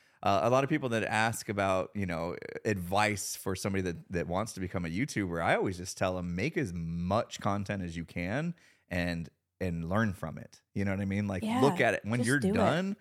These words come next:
Speaker 1: look at it and be, like, as critical as you can possibly be of yourself and, like, take notes on what you could do better and then make another video and see if you can, like, correct that. Did you find yourself kinda going down that same path e-, early on?
Speaker 2: No, early on, I think I ignored everything. I don't think that I planned to be a YouTuber.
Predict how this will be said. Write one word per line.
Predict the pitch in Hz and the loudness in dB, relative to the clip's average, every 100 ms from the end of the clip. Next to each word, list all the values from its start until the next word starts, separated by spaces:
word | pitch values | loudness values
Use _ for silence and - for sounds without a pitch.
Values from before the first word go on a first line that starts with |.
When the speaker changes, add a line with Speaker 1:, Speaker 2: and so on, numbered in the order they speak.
| - _ 98 | -12 _ -2
Speaker 1:
look | 117 151 | 0 2
at | 156 160 | 4 4
it | 180 185 - | 2 -2 -2
and | 101 95 | -2 2
be, | 113 107 | 2 2
like, | 104 90 | 2 2
as | 104 143 135 | 2 2 0
critical | - 147 139 143 135 | -4 -2 -2 -2 0
as | 113 | 0
you | 104 | -2
can | 95 92 | -4 0
possibly | 113 127 123 | 0 0 -2
be | 110 113 | 0 0
of | 107 | 0
yourself | 107 107 104 104 - _ _ | -2 0 0 0 -8 _ _
and, | 92 92 | -2 0
like, | 90 - | 0 2
take | 123 113 | 2 2
notes | 110 101 | 0 0
on | 95 | -2
what | 95 - | -2 -2
you | |
could | 92 | -2
do | 90 | -2
better | 87 90 135 | 0 0 0
and | 135 95 | 0 -2
then | 92 | -2
make | 87 85 | -2 -2
another | 87 101 87 | -2 0 0
video | 80 73 65 - - - | -4 -4 -6 -8 -12 -8
and | 82 | -6
see | - 95 | -2 -2
if | 87 | 0
you | 92 | -4
can, | 90 85 | -2 -4
like, | 80 76 - _ | -4 -6 -10 _
correct | - 85 87 98 - | -6 -2 0 0 0
that. | 117 123 | -4 -2
Did | 110 | -2
you | |
find | 110 117 117 | 0 0 0
yourself | 107 113 104 | -2 -2 -2
kinda | 113 107 | -2 -2
going | 101 107 101 | -2 0 0
down | 104 | 0
that | 104 - | 0 -4
same | - 101 98 | -2 -2 -2
path | 98 92 147 - - | -4 -2 -4 -6 -10
e-, | - - | -8 0
early | 113 123 123 | 2 2 0
on? | 131 175 - _ _ _ _ _ _ _ _ _ _ _ _ | 0 -2 -8 _ _ _ _ _ _ _ _ _ _ _ _
Speaker 2:
No, | 220 214 220 196 | 2 6 8 10
early | 202 214 208 | 8 8 8
on, | 196 | 6
I | 185 | 2
think | 196 196 | 0 4
I | 180 | 4
ignored | 175 180 170 | 4 2 4
everything. | 190 175 190 196 | 4 4 2 6
I | 294 | 6
don't | 440 466 | 6 6
think | 587 392 | 4 6
that | 370 | 6
I | 311 | 6
planned | 302 - 220 240 254 | 4 2 4 4 4
to | 240 | 4
be | 240 | 4
a | 190 | 4
YouTuber. | 180 220 - 294 330 | 2 0 4 6 8